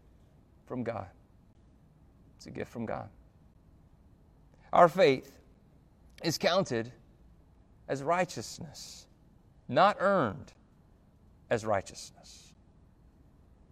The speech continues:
The beginning point is not to say, "Hey, have faith and then you will earn good standing with God." But no, God works in our lives far before that.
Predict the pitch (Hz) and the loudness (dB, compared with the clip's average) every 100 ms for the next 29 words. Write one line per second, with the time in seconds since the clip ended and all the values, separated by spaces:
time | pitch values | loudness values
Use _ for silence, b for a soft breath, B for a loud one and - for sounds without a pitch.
0 | - - - - - 117 151 233 226 185 | -20 -20 -20 -20 -16 -4 2 4 4 4
1 | 196 185 165 180 160 160 151 135 165 151 | 4 6 4 2 2 0 0 0 0 0
2 | 117 139 170 156 196 165 127 139 135 156 | 0 -2 -4 -2 0 2 0 -4 -4 -4
3 | 151 170 135 131 - 175 160 131 139 123 | -4 -2 -2 -2 -2 -2 -2 -2 -4 -6
4 | - 127 139 113 - - - - - - | -6 -4 -4 -6 -10 -18 -20 -20 -20 -10
5 | 110 - - 50 - - - - 143 143 | -10 -8 -8 -10 -14 -20 -20 -10 -2 -2
6 | 120 135 147 117 156 151 - - - 131 | 0 2 2 2 -2 -2 -4 -16 -8 -2
7 | 120 127 117 113 113 - - b b - | 0 2 4 2 0 -12 -20 b b -20
8 | - - - - - - - 165 120 - | -20 -20 -20 -20 -20 -8 2 2 2 -4
9 | 101 104 107 - | -6 -6 -10 -14